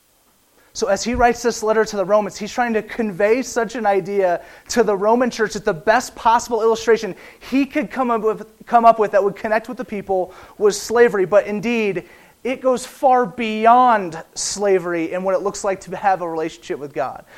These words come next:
Because one, our master is far greater than any of the slave masters that they would have understood in the Old Test-, or in the New Testament.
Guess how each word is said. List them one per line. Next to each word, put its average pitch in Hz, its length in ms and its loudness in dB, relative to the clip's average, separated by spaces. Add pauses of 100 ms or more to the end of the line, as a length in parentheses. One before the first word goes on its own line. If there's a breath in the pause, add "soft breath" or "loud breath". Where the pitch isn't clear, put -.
(120 loud breath)
Because 196 300 -2
one, 226 220 4
our 196 260 2
master 208 480 2
is 185 180 -2
far 196 220 4
greater 196 360 2
than 175 200 0
any 226 320 0
of 202 120 0
the 190 60 -6
slave 196 300 -2
masters 202 380 -2
that 180 120 -4
they 196 80 0
would 196 140 2
have 202 100 0
understood 208 320 -2
in 185 60 -10
the 202 60 -4
Old 196 140 -2
Test-, 175 200 -4
or 185 120 -2
in 180 60 -4
the 180 80 -8
New 175 100 -6
Testament. 170 440 -6